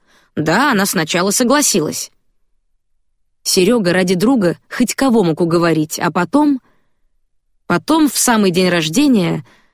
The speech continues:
Катя позвонила Колосову, горячо, сердечно поздравила его и сказала, что, к сожалению, вечером она не придет, никак, увы, не сможет. Муж, Вадим Андреевич Кравченко,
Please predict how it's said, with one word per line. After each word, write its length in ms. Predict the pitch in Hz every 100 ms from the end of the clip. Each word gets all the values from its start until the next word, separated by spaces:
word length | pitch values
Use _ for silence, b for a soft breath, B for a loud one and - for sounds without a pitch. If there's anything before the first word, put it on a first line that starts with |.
| b
Катя 280 | - 214 226
позвонила 500 | 196 180 202 202 196
Колосову, 800 | - 311 285 233 - 180 175 156 B B B
горячо, 520 | 180 185 156 254 269
сердечно 580 | - 185 175 233 - 180
поздравила 580 | 185 165 226 285 233 190
его 360 | 180 170 165
и 120 | 165
сказала, 480 | 175 - 196 269 247
что, 200 | 185 196
к 60 | -
сожалению, 720 | 214 180 233 294 247 170 156
вечером 640 | 151 294 - 175 160 151 b b -
она 220 | 226 247
не 120 | 240
придет, 520 | 233 240 170 147 - _ _ _ _ -
никак, 440 | 226 - 277 -
увы, 260 | 208 185 240
не 120 | 220
сможет. 600 | - 208 160 - - - _ _ _ _ _ _ _ _ _ _ -
Муж, 460 | 208 311 - - -
Вадим 460 | 170 208 196 208
Андреевич 500 | 180 185 196 170 175
Кравченко, 760 | - 196 151 - 151 151 123